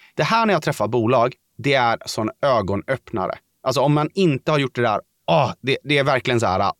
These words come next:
wow, nu fattar vi vad vi ska lägga pengarna på. Det tror jag är, är, är den. Så att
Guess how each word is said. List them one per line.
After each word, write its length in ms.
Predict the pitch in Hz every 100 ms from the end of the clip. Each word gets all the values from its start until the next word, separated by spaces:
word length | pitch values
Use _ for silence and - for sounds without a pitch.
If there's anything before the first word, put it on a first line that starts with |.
| -
wow, 480 | 113 165 123 98
nu 460 | 120 143 160 135 117
fattar 580 | - - 147 _ 107 98
vi 160 | 101
vad 140 | 98 95
vi 80 | 95
ska 160 | -
lägga 180 | 98 95
pengarna 400 | - 196 127 95
på. 200 | 87 65 - _ _ 117
Det 260 | 160 202 196
tror 220 | - 131
jag 160 | 117 110
är, 240 | 104 101 -
är, 340 | 104 104 101 -
är 120 | 104
den. 160 | 92 92
Så 100 | 104
att 200 | 120